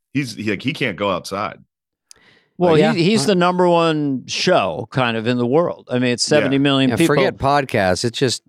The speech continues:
Speaker 3: show.
Speaker 2: He's
Speaker 1: Yeah.
Speaker 2: bigger, yeah, bigger than any television show, bigger than most movies as far as that audience.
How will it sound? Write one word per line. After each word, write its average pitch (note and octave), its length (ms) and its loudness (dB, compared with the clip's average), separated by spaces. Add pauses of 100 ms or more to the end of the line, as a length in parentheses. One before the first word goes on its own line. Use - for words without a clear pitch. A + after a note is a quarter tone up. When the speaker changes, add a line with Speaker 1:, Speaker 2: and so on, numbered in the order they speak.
Speaker 3:
show. A2 560 0 (180)
Speaker 2:
He's D#3 300 2
Speaker 1:
Yeah. B2+ 60 -14
Speaker 2:
bigger, D#3+ 440 4
yeah, F#3 200 4
bigger E3+ 260 2
than D3+ 140 2
any D#3+ 220 2
television C#3+ 520 -2
show, C3 280 2
bigger C3 220 0
than B2+ 120 0
most B2 260 0
movies C3 680 2
as B2 100 -6
far C#3+ 240 2
as B2+ 140 -4
that C3+ 340 0
audience. D#3+ 640 0